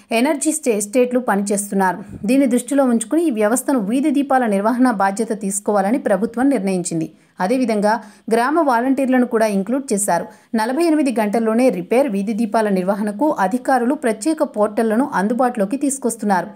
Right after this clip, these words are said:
వెలగని వీధి దీపంపై ఈ పోర్టల్లో ఫిర్యాదు చేస్తే వెంటనే మనకి గ్రామాల్లో ఉండే గ్రామ వాలంటీర్లు వాటిని పరిశీలించి తక్షణమే స్పందిస్తారన్నమాట.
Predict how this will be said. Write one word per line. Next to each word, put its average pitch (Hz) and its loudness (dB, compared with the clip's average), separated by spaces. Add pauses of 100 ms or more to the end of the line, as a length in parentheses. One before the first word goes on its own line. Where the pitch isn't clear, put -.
(260)
వెలగని 285 0
వీధి 233 0
దీపంపై 233 0
ఈ 240 -2
పోర్టల్లో 247 2
ఫిర్యాదు 208 -2
చేస్తే 269 -4 (300)
వెంటనే 277 0
మనకి 262 2 (260)
గ్రామాల్లో 302 2
ఉండే 262 4 (100)
గ్రామ 208 2
వాలంటీర్లు 233 2
వాటిని 208 0
పరిశీలించి 233 0
తక్షణమే 240 0
స్పందిస్తారన్నమాట. 180 -2